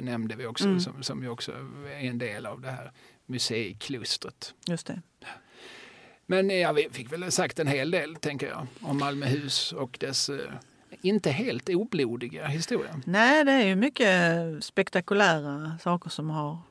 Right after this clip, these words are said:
Speaker 2: teamat där.
Speaker 1: Ja.
Speaker 2: Mm.
Speaker 1: Ja, men det är... Man tänker varje gång man,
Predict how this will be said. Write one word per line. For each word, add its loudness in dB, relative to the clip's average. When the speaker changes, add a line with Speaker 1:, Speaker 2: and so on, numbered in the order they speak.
Speaker 2:
teamat -2
där. -6
Speaker 1:
Ja. -4
Speaker 2:
Mm. -4
Speaker 1:
Ja, -4
men 0
det 2
är... -8
Man -4
tänker 0
varje -2
gång -2
man, -8